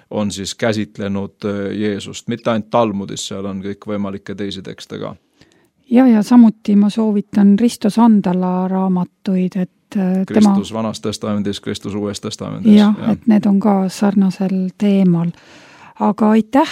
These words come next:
Speaker 2: Allan, täna on juttu olnud Jeesusest õpetajana. Kuhu me suundume järgmisel korral?
Speaker 1: Järgmisel korral tahaks rääkida Jeesusest kui imetegijast.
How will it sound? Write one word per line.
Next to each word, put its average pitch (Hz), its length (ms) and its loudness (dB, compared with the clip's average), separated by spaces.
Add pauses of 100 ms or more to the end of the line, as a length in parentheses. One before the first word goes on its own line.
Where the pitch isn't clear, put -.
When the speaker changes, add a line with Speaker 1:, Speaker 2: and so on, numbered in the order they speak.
Speaker 2:
Allan, 196 640 4
täna 208 300 4
on 196 160 6
juttu 220 340 2
olnud 202 520 6
Jeesusest 214 920 0
õpetajana. 185 1080 -2 (140)
Kuhu 233 300 -2
me 202 160 4
suundume 214 480 2
järgmisel 214 400 -4
korral? 175 300 -6 (520)
Speaker 1:
Järgmisel 165 460 -2
korral 160 400 0
tahaks 135 400 -2
rääkida 110 720 0
Jeesusest 110 800 -2
kui 104 540 -2
imetegijast. 107 1080 -2